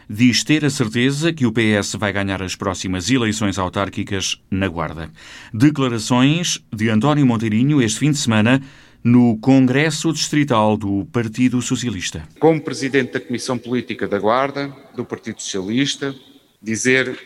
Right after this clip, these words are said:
Speaker 2: três coisas. Estou disponível para o combate autárquico na Guarda. Estamos disponíveis na Guarda para o próximo combate autárquico.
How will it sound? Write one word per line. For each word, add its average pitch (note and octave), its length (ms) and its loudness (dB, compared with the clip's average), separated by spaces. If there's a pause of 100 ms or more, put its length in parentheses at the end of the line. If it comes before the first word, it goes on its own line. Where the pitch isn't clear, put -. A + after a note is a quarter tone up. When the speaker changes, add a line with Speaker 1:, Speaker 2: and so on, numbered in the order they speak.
(500)
Speaker 2:
três C#3 220 0
coisas. - 500 -10 (520)
Estou D#3 200 0
disponível D#3 680 0 (300)
para C3+ 140 -2
o - 20 -2
combate C3+ 380 0
autárquico C3 520 -6
na A#2+ 80 -6
Guarda. D2+ 400 -4 (600)
Estamos D#3+ 520 -2
disponíveis A2 720 -8
na G2+ 120 -6
Guarda G#2 440 -2 (400)
para A2+ 200 2
o G#2 40 2
próximo G#2+ 480 -4
combate F#2 460 -4
autárquico. - 480 -16